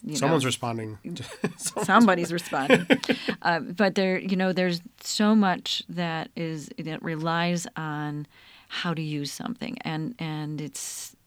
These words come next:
Speaker 1: we find that it's easier for folks to look at a large screen and, you know, access that way, especially as new learners. And the other thing we've experienced is that when we invest a computer in the home,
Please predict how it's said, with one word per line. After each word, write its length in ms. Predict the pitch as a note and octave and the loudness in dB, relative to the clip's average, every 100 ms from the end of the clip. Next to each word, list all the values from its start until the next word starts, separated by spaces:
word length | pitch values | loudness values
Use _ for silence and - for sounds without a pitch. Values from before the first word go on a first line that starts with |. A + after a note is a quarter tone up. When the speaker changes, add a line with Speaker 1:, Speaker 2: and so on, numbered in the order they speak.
| _ | _
Speaker 1:
we 200 | F3 F#3 | -2 0
find 400 | G3 F#3 E3 E3+ | 0 0 -2 -2
that 180 | D3+ C#3+ | -2 -4
it's 160 | D#3 G3 | -4 2
easier 540 | G#3 G3+ D#3+ D3+ D#3 | 6 6 2 -4 -6
for 200 | - E3 | -6 -8
folks 400 | - D#3+ - - - | -4 -4 -4 -8 -8
to 260 | E3+ D3 | -6 -6
look 260 | D3 D#3 - | -4 -6 -6
at 80 | D3 | -6
a 60 | |
large 220 | C#3 C3+ | -4 -4
screen 360 | - - C3+ C#3 _ _ - _ - | -6 -4 -4 -4 _ _ -20 _ -8
and, 480 | D3+ C#3+ C#3+ C#3+ C3+ - - _ | -4 -4 -4 -8 -12 -18 -20 _
you 80 | D3+ | -10
know, 80 | D#3 - | -6 -2
access 440 | C#3+ - D3+ C#3+ | -2 -2 -8 -6
that 200 | D3+ C#3+ | -4 -4
way, 300 | D3+ D#3+ - - - | -4 -6 -8 -12 -14
especially 540 | D3+ - D#3+ - - | -14 -8 -8 -6 -8
as 180 | A2 - | -8 -8
new 160 | D#3 C#3 | -8 -8
learners. 400 | D#3 D#3+ D#3 - - - - | -8 -8 -8 -10 -16 -18 -2
And 140 | F#3+ | 4
the 60 | A#3 | 6
other 140 | D#4 | 4
thing 160 | D#4 A#3+ | 2 2
we've 160 | F#3 D#3+ | 2 0
experienced 720 | D#3 - E3+ E3+ F3 D3+ E3 | -6 -8 -6 -4 -4 -6 -8
is 200 | D#3 C#3+ | -8 -6
that 200 | D3+ D3 | -6 -4
when 140 | D#3 | -4
we 80 | D#3+ | -6
invest 380 | D#3 D3 D3+ - | -6 -6 -8 -10
a 20 | |
computer 400 | - D#3 D#3 D3 | -12 -8 -8 -6
in 240 | - D3 | -6 -6
the 60 | C#3+ | -6
home, 440 | C#3 D3 C#3+ A3 | -6 -6 -2 -2